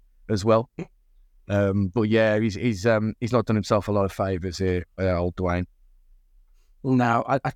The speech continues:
Speaker 2: can't see this being the thing that's gonna turn his, uh, fortunes around. I mean, it'll increase his bank balance, but I don't think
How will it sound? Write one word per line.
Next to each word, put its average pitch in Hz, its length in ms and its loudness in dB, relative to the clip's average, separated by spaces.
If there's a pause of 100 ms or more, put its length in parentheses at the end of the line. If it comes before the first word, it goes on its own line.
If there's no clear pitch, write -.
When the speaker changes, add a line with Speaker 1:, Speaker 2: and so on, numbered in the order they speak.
Speaker 2:
can't 147 300 2
see 151 100 0
this 123 200 0
being 120 240 0
the 117 80 0
thing 110 240 -4
that's 107 160 -4
gonna 117 180 0
turn 110 320 -2
his, 113 380 -2
uh, 110 160 -2
fortunes 110 580 -6
around. 104 420 -6 (320)
I - 20 2
mean, 160 200 4
it'll 160 160 4
increase 147 400 4
his 117 100 -4
bank 123 260 2
balance, 104 440 -2
but 113 160 2
I 110 60 2
don't 110 300 2
think 104 280 -2